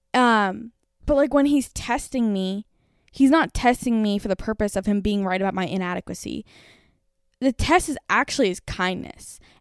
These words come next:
And that definitely took him breaking down my perception of what I had known my whole life as a test to be. Tests weren't really for my good. It was to, like, prove that I was inadequate and that I wasn't perfect and that I was missing the mark somehow and I was never gonna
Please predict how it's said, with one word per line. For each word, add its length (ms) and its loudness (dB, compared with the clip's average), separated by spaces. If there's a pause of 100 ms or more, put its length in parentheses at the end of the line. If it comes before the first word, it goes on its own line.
(140)
And 240 6
that 280 4
definitely 360 2
took 220 0
him 200 -2
breaking 360 -2
down 320 -2
my 540 2
perception 800 -2
of 160 -2
what 240 2
I 140 -4
had 180 -2
known 160 0
my 100 -4
whole 200 -4
life 460 0
as 120 -6
a 60 -4
test 340 -6
to 80 -4
be. 440 -6 (380)
Tests 260 4
weren't 280 2
really 240 4
for 180 -2
my 240 0
good. 380 4
It 100 0
was 200 0
to, 120 -4
like, 200 -2 (120)
prove 380 2
that 160 -4
I 140 2
was 300 0 (360)
inadequate 640 0
and 160 -2
that 240 -4 (480)
I 80 10
wasn't 340 6
perfect 440 0
and 100 -2
that 100 -2
I 80 2
was 200 -2 (260)
missing 380 4
the 80 4
mark 280 6
somehow 400 -2
and 80 -2
I 100 0
was 180 -2
never 300 6
gonna 260 2